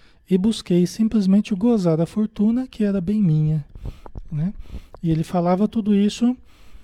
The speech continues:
eh, com pesar, né? Sabendo que, que havia errado, eh, com a consciência mergulhada na culpa,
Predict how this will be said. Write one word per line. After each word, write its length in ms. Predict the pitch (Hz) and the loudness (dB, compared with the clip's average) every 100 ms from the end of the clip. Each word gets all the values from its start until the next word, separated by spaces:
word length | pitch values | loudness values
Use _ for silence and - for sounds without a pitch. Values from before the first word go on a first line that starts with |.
| - - - | -20 -20 -10
eh, 240 | 180 175 180 | -4 -2 0
com 160 | 233 233 | 2 2
pesar, 640 | 269 262 196 190 190 147 - - - - | 4 2 2 2 2 2 2 2 0 -6
né? 260 | 156 202 | -2 -2
Sabendo 720 | 226 220 151 151 214 247 214 185 | -2 -6 -2 4 4 4 2 0
que, 300 | - 175 160 - - - - | -2 -4 -4 -10 -20 -20 -18
que 100 | - | -2
havia 320 | 165 147 170 160 | 2 4 4 4
errado, 720 | 127 156 170 196 185 202 - - - - - | 2 0 2 0 0 0 -2 -12 -20 -20 -6
eh, 720 | 160 160 156 156 151 147 143 131 | 0 4 6 6 6 4 2 0
com 80 | 156 | -2
a 60 | |
consciência 720 | - 180 - 190 190 - 185 | 2 2 4 2 2 2 -2
mergulhada 560 | 165 160 170 160 156 156 | 2 2 4 4 2 2
na 160 | 160 170 | 0 -2
culpa, 720 | - 185 208 196 - 208 | -2 0 0 0 -2 -4